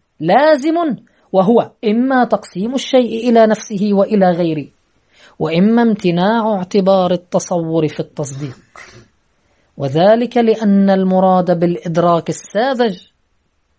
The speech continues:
شو يعني امتناع اعتبار التصور في التصديق؟ ما هو قال: "تصور معه حكم". تمام. وذلك لأن المراد بالإدراك الساذج إما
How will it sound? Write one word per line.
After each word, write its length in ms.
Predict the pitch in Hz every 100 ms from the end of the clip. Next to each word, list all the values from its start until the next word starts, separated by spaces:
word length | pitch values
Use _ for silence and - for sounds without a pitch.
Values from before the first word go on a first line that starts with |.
| _ _
شو 120 | -
يعني 160 | 208 233
امتناع 300 | 214 208 190
اعتبار 360 | 165 185 180
التصور 640 | 170 165 151 160 156 - - _ _ _ _ _ _ _ -
في 80 |
التصديق؟ 440 | 160 160 143 139 120
ما 60 |
هو 100 | 131
قال: 440 | 151 208 262 220 -
"تصور 520 | 170 180 214 240 226
معه 600 | 202 208 208 233 285 294 _ _ _ - 113 _ -
حكم". 240 | - - - _ _ _
تمام. 140 | 143 120 - - -
وذلك 440 | 175 185 254 269
لأن 400 | 269 254 233 233
المراد 560 | 226 220 214 214 202 196
بالإدراك 580 | 202 - 185 196 196 185
الساذج 720 | 185 - 254 240 180 131 - -
إما 400 | 175 220 226